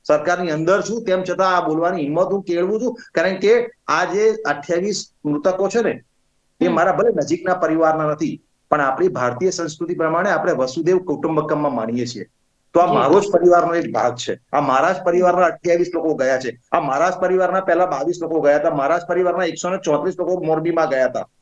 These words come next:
Speaker 1: આ એનો
Speaker 2: હમ.
Speaker 1: આક્રોશ છે, એટલે આક્રોશ વ્યક્ત કરવાનો આપણને હક છે. સરકારશ્રીને કદાચ નહીં ગમે, હું વારંવાર કહું, સરકારશ્રીને મારી રજૂઆત નહીં ગમે,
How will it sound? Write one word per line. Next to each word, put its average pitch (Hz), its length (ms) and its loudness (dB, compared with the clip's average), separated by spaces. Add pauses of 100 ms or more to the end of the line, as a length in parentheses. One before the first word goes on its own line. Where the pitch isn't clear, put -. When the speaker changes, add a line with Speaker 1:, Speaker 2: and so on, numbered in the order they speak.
(220)
Speaker 1:
આ 147 160 0
એનો 143 200 -2
Speaker 2:
હમ. 175 80 4
Speaker 1:
આક્રોશ 139 540 -2
છે, - 180 -8 (360)
એટલે 156 200 2
આક્રોશ 170 340 0 (140)
વ્યક્ત 151 260 2
કરવાનો 165 520 2
આપણને 165 360 -2
હક 156 400 -2
છે. 226 220 0 (240)
સરકારશ્રીને 175 560 -2
કદાચ 165 300 -2
નહીં 131 280 -2
ગમે, 123 200 -4
હું 127 180 -6
વારંવાર 220 400 0
કહું, 220 160 -6
સરકારશ્રીને 185 480 -2
મારી 175 160 2
રજૂઆત 165 400 2
નહીં 170 180 0
ગમે, 165 300 0